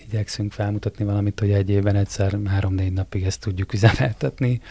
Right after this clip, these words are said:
amire állandó jelleggel nem lehet. És, ö, úgy tűnik, hogy legalább ez,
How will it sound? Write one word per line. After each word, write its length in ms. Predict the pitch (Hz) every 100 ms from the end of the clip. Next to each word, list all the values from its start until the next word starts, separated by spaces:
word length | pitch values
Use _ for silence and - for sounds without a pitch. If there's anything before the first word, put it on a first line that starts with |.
| - -
amire 220 | 101 98
állandó 400 | 95 95 92 95
jelleggel 400 | 95 95 95 95
nem 160 | 104
lehet. 340 | 113 117 117 - - - - - - - - - -
És, 340 | 98 98 -
ö, 240 | 104 98 101
úgy 200 | 120 98
tűnik, 260 | - 95
hogy 320 | - 95 90 - - -
legalább 440 | 95 92 92 92
ez, 340 | 90 87 -